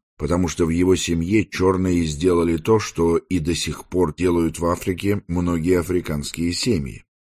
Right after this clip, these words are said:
Какому-нибудь молодому представителю каждого поколения вменяется в обязанность учить наизусть всю предыдущую историю своего рода.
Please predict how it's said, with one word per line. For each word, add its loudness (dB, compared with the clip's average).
Какому-нибудь -2
молодому -2
представителю -2
каждого -2
поколения 0
вменяется -2
в -2
обязанность -2
учить -4
наизусть -2
всю -2
предыдущую 0
историю -4
своего -2
рода. -2